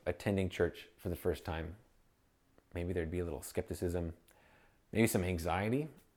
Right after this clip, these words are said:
or some confusion about what's going on here. What would you want them to experience? One church analyst said,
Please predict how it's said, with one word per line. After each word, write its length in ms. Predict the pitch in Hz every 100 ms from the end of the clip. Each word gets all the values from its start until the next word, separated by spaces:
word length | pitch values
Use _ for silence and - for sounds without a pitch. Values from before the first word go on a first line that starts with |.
| _ _ -
or 80 | 87
some 220 | 87 82 -
confusion 800 | 104 82 - - 294 294 92 80
about 340 | 87 87 78 -
what's 180 | 123
going 240 | - - 110
on 120 | 107
here. 260 | 78 87 - _ _ - - - _ _ _ _ _ -
What 320 | 110 156 - -
would 340 | 147 139 113 110
you 360 | 107 104 107 -
want 380 | 92 90 -
them 260 | 80 82 80
to 120 | - 76
experience? 880 | - - 80 87 - - - - - - _ _ _ _ _ _ _ _ _ _ _ _ _ _ - - -
One 340 | 95 117 131 - -
church 320 | - 104 -
analyst 420 | 101 98 95 -
said, 340 | - 95 87